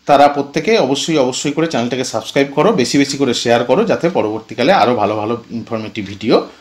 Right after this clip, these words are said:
তোমাদের জন্য আমি আনতে পারি। এবং আমার এই, উম, চ্যানেলের মধ্যে, রণজিৎ স্যার academy চ্যানেলের মধ্যে এসএসসি,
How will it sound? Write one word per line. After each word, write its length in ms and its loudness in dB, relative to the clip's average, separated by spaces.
তোমাদের 280 -4
জন্য 220 -6
আমি 140 2
আনতে 240 0
পারি। 200 -6
এবং 260 4
আমার 300 2
এই, 240 -2
উম, 180 -6
চ্যানেলের 360 -2
মধ্যে, 240 0
রণজিৎ 300 0
স্যার 160 -2
academy 340 0
চ্যানেলের 400 -2
মধ্যে 380 0
এসএসসি, 600 0